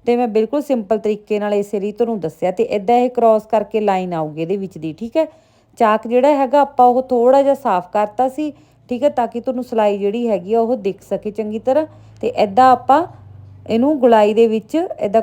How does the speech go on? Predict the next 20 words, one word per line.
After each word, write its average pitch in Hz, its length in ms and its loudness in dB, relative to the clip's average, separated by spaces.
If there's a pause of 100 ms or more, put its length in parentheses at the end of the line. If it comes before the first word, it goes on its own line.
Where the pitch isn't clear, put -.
ਘੁਮਾਉਂਦੇ 240 340 0
ਜਾਣਾ 165 280 -2
ਮਸ਼ੀਨ 170 400 -8
ਨੂੰ, - 160 -12
ਠੀਕ 240 220 -12
ਹੈ 302 80 2
ਜੀ। 294 200 -4 (320)
ਤੇ 254 100 4
ਹੁਣ 240 180 0
ਆਪਾਂ 233 280 2
ਇਹਨੂੰ 240 160 -2
ਕ੍ਰਾਸ 190 380 4
ਕਰਾਂਗੇ 220 380 -2
ਜਿਵੇਂ 226 240 -4
ਆਪਾਂ 214 220 -4
ਨਿਸ਼ਾਨ 208 400 -4
ਲਗਾਏ 147 280 -10
ਨੇ, 156 140 -14
ਠੀਕ 226 240 -8
ਹੈ। 302 80 2